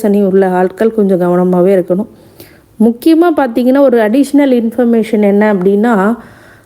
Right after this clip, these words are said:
இந்த மார்ச் இருபத்தி ஒம்போதுல இருந்து மே பதினெட்டு வரைக்கும் கொஞ்சம் கவனமா இருங்க.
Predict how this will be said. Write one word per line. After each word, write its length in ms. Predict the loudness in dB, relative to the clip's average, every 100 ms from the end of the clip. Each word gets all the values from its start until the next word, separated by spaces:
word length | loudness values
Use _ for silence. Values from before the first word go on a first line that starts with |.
| _
இந்த 180 | -2 0 0
மார்ச் 360 | 0 0 -2 -2 0
இருபத்தி 360 | 2 0 0 0 2
ஒம்போதுல 540 | 2 2 2 2 0
இருந்து 540 | 0 0 2 0 -2 -10 -20 _ _ -20 -20 -20 -20 -20 _ -4
மே 460 | 0 2 2 2
பதினெட்டு 720 | 0 -2 0 -2 -4 -2 0 2
வரைக்கும் 560 | 2 0 -4 -10 -14 _ _ _ _ _ _ _ _ _ _ -2
கொஞ்சம் 320 | 0 0 0
கவனமா 440 | 0 0 0 0 0
இருங்க. 200 | 0